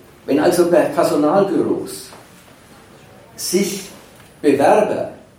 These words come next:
nach dem quasi geschlechtlichen Charaktermerkmal Dienstbereitschaft raussuchen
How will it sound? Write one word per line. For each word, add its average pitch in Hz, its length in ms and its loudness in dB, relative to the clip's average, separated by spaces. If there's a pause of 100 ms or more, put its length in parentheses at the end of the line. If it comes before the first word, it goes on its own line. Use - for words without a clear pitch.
(340)
nach 151 300 -2 (340)
dem 151 460 4 (1080)
quasi - 840 0
geschlechtlichen 175 920 2
Charaktermerkmal 131 1300 0 (680)
Dienstbereitschaft - 1300 0 (1040)
raussuchen 123 720 0